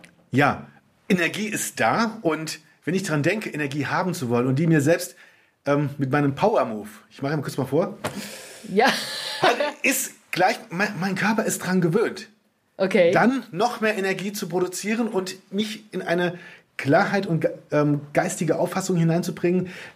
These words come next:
Speaker 1: dass ich noch mehr leisten kann als sonst.
Speaker 2: Cool, also ihr habt den grad nicht gesehen, den Power Move,
Speaker 1: Ja, genau.
Speaker 2: aber das hat schon wieder,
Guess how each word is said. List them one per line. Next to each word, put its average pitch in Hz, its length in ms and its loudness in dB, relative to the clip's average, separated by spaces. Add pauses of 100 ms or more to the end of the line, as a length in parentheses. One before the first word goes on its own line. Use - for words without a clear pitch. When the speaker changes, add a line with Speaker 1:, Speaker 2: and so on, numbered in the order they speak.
(180)
Speaker 1:
dass 165 180 0
ich - 340 -6
noch 156 260 0
mehr 175 120 4
leisten 156 280 2
kann 147 180 -2
als 143 140 -2
sonst. 117 300 -4 (200)
Speaker 2:
Cool, 233 160 4
also 175 180 2
ihr 185 160 4
habt 220 160 2
den 214 160 4
grad 196 200 4
nicht 220 140 4
gesehen, 233 300 8
den 220 140 0
Power 202 220 4
Move, 202 40 6
Speaker 1:
Ja, 240 200 8
genau. 214 240 8
Speaker 2:
aber - 100 4 (260)
das 196 220 2
hat - 140 2
schon 269 200 6
wieder, 262 200 6